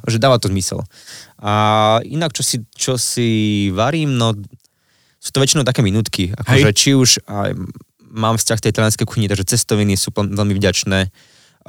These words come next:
Speaker 1: potom všelijaké také bowly, také misky, že
Speaker 2: Mhm.
Speaker 1: neviem, že, že nejaká časť je bielkovina, či už živočíšna, alebo rastlina. Ehm,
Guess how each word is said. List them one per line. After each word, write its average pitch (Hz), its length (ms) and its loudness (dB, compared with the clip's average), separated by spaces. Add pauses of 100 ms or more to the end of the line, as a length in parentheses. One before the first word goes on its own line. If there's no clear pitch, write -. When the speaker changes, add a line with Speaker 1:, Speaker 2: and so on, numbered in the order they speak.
(240)
Speaker 1:
potom 110 220 -4
všelijaké 107 300 -2
také 104 180 -2
bowly, 104 500 4
také - 260 -10
misky, 95 320 -4
že 165 80 0
Speaker 2:
Mhm. 175 100 6
Speaker 1:
neviem, 127 220 6
že, 101 180 4 (280)
že 113 200 -2 (160)
nejaká 104 520 -4
časť 107 420 -2 (100)
je 95 240 -4 (200)
bielkovina, 135 760 0
či 117 220 2
už 107 340 2
živočíšna, 110 600 0
alebo 98 160 0
rastlina. 107 540 2 (840)
Ehm, 92 920 0